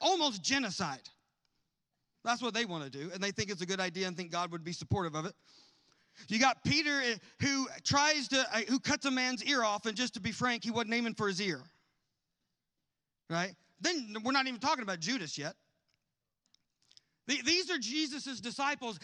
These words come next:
and to think that somehow that all transforms, I just wanna help you think about it. You have Peter, uh, towards the end of the Gospels, on the night that Jesus was crucified. Um, because of his fear of the Jews, he lied and betrayed Jesus three times. Everybody remember that?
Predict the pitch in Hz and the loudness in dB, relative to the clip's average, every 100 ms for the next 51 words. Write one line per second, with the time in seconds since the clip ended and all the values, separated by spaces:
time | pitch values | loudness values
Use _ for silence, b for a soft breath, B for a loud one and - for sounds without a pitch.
0 | B - 294 311 - 359 381 269 277 - | B 2 4 4 2 2 2 0 -2 4
1 | 330 285 285 247 262 - 269 320 302 269 | 4 6 2 2 0 2 4 4 2 0
2 | 285 277 - 311 285 254 254 370 330 330 | 0 -2 -2 0 0 0 -2 -2 0 0
3 | 294 233 B B 277 320 - 277 - 339 | 0 -2 B B 0 2 4 4 4 0
4 | - 240 233 220 208 247 320 294 - 311 | 0 2 2 2 -2 0 0 0 -4 -2
5 | 320 247 170 B B - 240 - - 302 | 0 -2 -4 B B -4 -2 -2 -2 0
6 | 247 254 294 302 269 254 269 - 247 214 | 0 0 0 0 0 0 0 -2 -4 -2
7 | 240 240 247 285 247 226 185 262 247 208 | -2 0 0 0 -2 -2 0 0 0 -2
8 | 220 - 277 240 226 220 196 - _ _ | -4 0 0 0 -2 0 0 -4 _ _
9 | _ _ _ _ _ B B B B B | _ _ _ _ _ B B B B B
10 | 226 233 240 - 339 294 302 277 247 - | -2 0 -2 0 0 2 0 0 0 -2
11 | 302 320 330 285 240 208 208 302 269 240 | 2 2 2 2 0 -2 0 2 2 -2
12 | 196 B B B - 294 311 294 226 196 | -4 B B B -6 -2 0 -2 -6 -4
13 | 240 294 320 311 277 226 247 - 285 285 | 0 2 4 2 0 -2 -4 0 0 0
14 | 233 240 262 240 220 254 262 233 240 180 | 0 -2 0 -2 -4 -2 -2 0 -2 -2
15 | 170 208 226 220 240 220 156 | -4 -4 -4 -4 -2 -2 -4